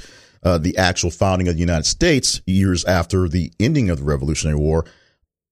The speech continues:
is a big jump in time. But a lot of the talk about sixteen nineteen Project has been essentially said, uh, because there's a lot of, let's say, black thought popping up this year and, and, and things along those lines,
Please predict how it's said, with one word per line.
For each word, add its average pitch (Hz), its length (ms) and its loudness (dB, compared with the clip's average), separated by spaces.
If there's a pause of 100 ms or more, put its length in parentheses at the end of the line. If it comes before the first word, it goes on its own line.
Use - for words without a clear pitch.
is 165 160 2
a 170 80 2
big 151 380 0
jump 127 280 0
in 107 100 2
time. 117 500 0 (640)
But 185 500 0
a 107 80 2
lot 185 300 0
of 170 100 0
the 143 160 2
talk - 600 -2
about 92 540 0 (340)
sixteen - 360 0
nineteen 78 320 0
Project 78 340 0
has 85 100 2
been 107 160 -4
essentially 151 360 0
said, 107 340 0 (340)
uh, 95 280 4 (260)
because 85 320 0
there's 80 140 0
a 80 60 0
lot 82 200 2
of, 80 240 -4 (600)
let's 107 200 0
say, 95 300 0
black 76 560 -2
thought - 340 -4
popping 65 320 -6
up 58 140 -10
this - 160 -6
year 71 140 -4
and, 60 100 -8
and, 65 220 -6
and 71 200 -6
things 80 220 -2
along 76 260 -4
those 76 220 -4
lines, 76 320 -2